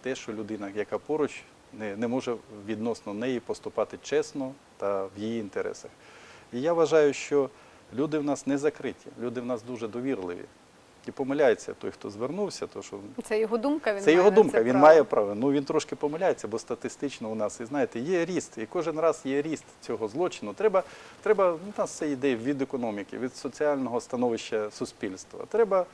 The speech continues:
Speaker 1: вивчати це, і треба нашим законодавцям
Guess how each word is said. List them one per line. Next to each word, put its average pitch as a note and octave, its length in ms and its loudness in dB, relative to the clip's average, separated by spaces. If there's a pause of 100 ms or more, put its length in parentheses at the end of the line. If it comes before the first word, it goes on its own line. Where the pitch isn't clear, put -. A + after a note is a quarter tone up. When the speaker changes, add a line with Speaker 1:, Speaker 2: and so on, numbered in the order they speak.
(260)
Speaker 1:
вивчати F3 520 0
це, - 220 -2
і B2 160 -4
треба D3 540 0
нашим A#2+ 320 -4
законодавцям A2 720 -2